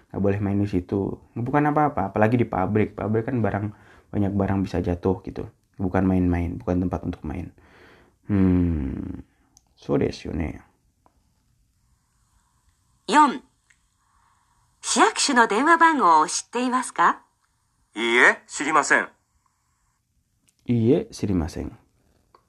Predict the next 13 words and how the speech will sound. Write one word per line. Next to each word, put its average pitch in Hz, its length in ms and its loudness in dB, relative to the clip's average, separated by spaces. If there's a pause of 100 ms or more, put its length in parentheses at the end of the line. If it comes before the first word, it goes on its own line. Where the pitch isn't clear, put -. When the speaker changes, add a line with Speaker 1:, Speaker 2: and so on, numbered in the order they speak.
(1200)
Speaker 1:
"Shiyakusu 180 540 6
no 151 80 6
denwa 117 320 6
bango 101 320 4
o 131 80 8
shitte 156 320 -2
imasu 107 320 2
ka?" 175 80 -4 (160)
Kamu 185 240 -2
tahu 180 160 4 (260)
nggak 95 160 2 (140)
nomor 107 260 2
telepon, 101 560 2